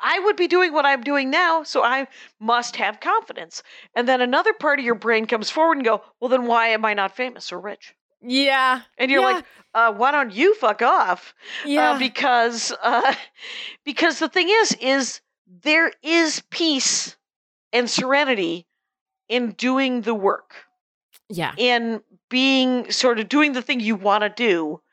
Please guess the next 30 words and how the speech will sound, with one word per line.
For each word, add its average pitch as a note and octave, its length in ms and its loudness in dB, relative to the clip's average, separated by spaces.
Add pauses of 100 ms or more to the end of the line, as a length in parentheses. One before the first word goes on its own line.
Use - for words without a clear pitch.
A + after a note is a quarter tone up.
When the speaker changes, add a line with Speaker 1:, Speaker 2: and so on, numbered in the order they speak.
(440)
Speaker 1:
which A#3 320 0
is A#3+ 380 2
you, B3 460 0 (640)
if B3+ 180 0
it's, - 320 -2
if B3 120 0
it's C4+ 180 0
an B3+ 80 0
Etsy, A#3+ 480 0
you C#4 100 -2
know, B3 120 2
if A3 80 -2
it's A3 140 -6
art A#3 280 0
for - 160 -4
Etsy, A3 420 -4
Speaker 2:
Yeah. D#4+ 240 0 (380)
Speaker 1:
if A3 140 0
it's A#3 160 -2
art A#3+ 260 0
for A3+ 160 0
art's A3+ 240 0
sake, A3+ 480 -2 (240)
if A3 120 -2
it's G#3+ 180 -4
acting, A3+ 420 -4 (220)
like, B3+ 160 -4
you're A4 180 2
an E4 60 2
actor. C4 380 -4